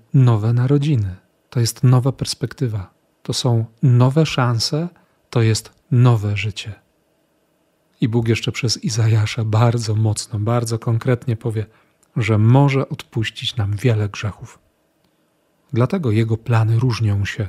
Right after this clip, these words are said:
od naszych. Tam, gdzie my nie widzimy szansy na miłosierdzie,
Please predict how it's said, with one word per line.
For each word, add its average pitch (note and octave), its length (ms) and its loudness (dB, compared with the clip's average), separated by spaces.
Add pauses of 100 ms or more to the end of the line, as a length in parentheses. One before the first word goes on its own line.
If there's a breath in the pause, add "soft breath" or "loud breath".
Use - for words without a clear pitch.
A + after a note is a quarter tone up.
(140)
od A#2+ 180 -6
naszych. G#2 420 -6 (360)
Tam, D3+ 180 2
gdzie C#3+ 200 2
my D3+ 140 6
nie D3+ 140 6
widzimy D#3 400 0
szansy E3 420 -4
na C#3 100 -2
miłosierdzie, B2 640 -2